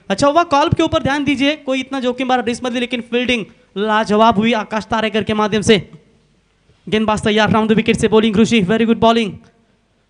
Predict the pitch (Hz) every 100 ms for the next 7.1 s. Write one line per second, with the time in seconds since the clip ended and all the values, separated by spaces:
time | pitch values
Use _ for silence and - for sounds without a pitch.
0 | 202 208 220 208 208 214 208 202 220 214
1 | 220 214 214 220 202 214 208 214 214 226
2 | 220 214 214 220 220 226 208 - _ _
3 | 214 196 220 226 226 226 226 226 214 226
4 | 214 220 214 220 220 196 - _ - 226
5 | 240 226 226 247 240 247 240 226 262 254
6 | 214 226 254 240 254 269 214 226 269 269